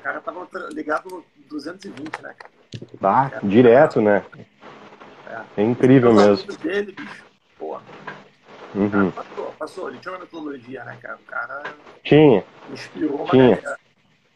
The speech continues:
Speaker 1: Isso é legal,
Speaker 2: É,
Speaker 1: isso é
Speaker 2: é verdade.
Speaker 1: É,
Speaker 2: É,
Speaker 1: legal.
Speaker 2: ele vai deixar, vai deixar saudades, né, cara? Mas vai ficar na nossa memória e cabe a nós aí honrar a memória do cara, né?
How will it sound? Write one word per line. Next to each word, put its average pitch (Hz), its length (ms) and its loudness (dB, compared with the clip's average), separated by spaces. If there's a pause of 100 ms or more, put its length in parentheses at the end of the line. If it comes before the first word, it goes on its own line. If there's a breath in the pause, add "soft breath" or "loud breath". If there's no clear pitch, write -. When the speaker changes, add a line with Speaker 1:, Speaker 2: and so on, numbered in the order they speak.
(580)
Speaker 1:
Isso 139 100 -16
é - 20 -12
legal, 139 320 -4
Speaker 2:
É, - 40 2
Speaker 1:
isso 95 180 4 (140)
é 98 60 0
Speaker 2:
é - 20 2
verdade. 101 500 4 (1300)
Speaker 1:
É, - 60 4
Speaker 2:
É, 196 140 6
Speaker 1:
legal. - 420 -2 (320)
Speaker 2:
ele 160 160 4
vai 202 140 4
deixar, 202 720 6 (240)
vai 175 180 2
deixar 214 300 4
saudades, 185 560 6
né, 135 180 6
cara? 123 340 6
Mas 123 220 4
vai 147 160 4
ficar 185 220 0
na 196 80 2
nossa 202 260 4
memória 190 500 6
e 214 580 0
cabe 185 220 2
a 175 40 4
nós 175 180 4
aí 175 160 6
honrar 170 300 6
a - 20 4
memória 156 340 6
do 135 100 0
cara, 135 340 6
né? 113 240 2